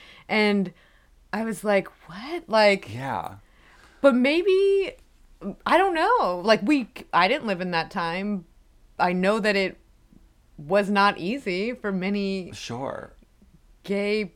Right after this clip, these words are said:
Speaker 2: Right.
Speaker 1: people.
Speaker 2: I mean,
Speaker 1: Maybe
Speaker 2: the
Speaker 1: we're seeing a
Speaker 2: landscape
Speaker 1: weird slice of life because
Speaker 2: Right.
Speaker 1: these are sort of, you know,
Speaker 2: Right.
Speaker 1: highly successful female impersonators.
Speaker 2: I mean, obviously the landscape has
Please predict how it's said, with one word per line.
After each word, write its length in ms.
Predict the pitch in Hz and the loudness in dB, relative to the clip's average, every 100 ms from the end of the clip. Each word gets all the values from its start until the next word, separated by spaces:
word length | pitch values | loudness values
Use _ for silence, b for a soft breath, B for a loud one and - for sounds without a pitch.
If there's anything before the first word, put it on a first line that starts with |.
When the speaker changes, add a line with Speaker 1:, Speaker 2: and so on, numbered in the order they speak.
| 104 | -4
Speaker 2:
Right. 260 | 233 226 | 0 0
Speaker 1:
people. 340 | - 208 196 202 | 0 2 2 4
Speaker 2:
I 40 | |
mean, 60 | 214 | 2
Speaker 1:
Maybe 260 | 277 302 330 | 4 4 2
Speaker 2:
the 80 | |
Speaker 1:
we're 320 | 320 302 302 277 | 2 2 2 0
seeing 240 | 294 277 | 0 0
a 60 | - | 0
Speaker 2:
landscape 120 | 214 | 0
Speaker 1:
weird 300 | 247 247 - | 0 0 0
slice 420 | - 220 214 - | -4 -2 -2 -4
of 220 | 190 170 | -10 -6
life 360 | 190 190 180 - | 0 0 0 -6
because 340 | 190 - 196 190 | -12 -6 -4 -4
Speaker 2:
Right. 300 | 175 78 - | -6 -10 -10
Speaker 1:
these 240 | 196 190 185 | -6 -6 -4
are 340 | 175 170 165 - - _ _ | -4 -4 -6 -12 -20 _ _
sort 220 | - 175 | -6 -4
of, 180 | 165 160 | -4 -8
you 100 | 180 | -12
know, 340 | 165 156 165 160 _ - | -10 -10 -10 -14 _ -16
Speaker 2:
Right. 320 | 95 92 85 - | -12 -12 -12 -14
Speaker 1:
highly 320 | - 190 196 | -6 -4 -4
successful 540 | 196 175 - 185 - 180 | -6 -10 -10 -10 -10 -14
female 380 | - 185 180 170 | -10 -10 -10 -10
impersonators. 720 | 170 190 190 160 160 165 190 190 - | -10 -12 -14 -16 -16 -12 -12 -14 -14
Speaker 2:
I 80 | 120 | -8
mean, 140 | 131 | -8
obviously 500 | 92 131 139 135 147 | -6 -8 -8 -10 -10
the 140 | 135 113 | -12 -8
landscape 840 | 98 95 101 104 - 113 101 98 | -6 -4 -6 -10 -12 -10 -8 -8
has 420 | 107 98 95 - | -10 -10 -12 -20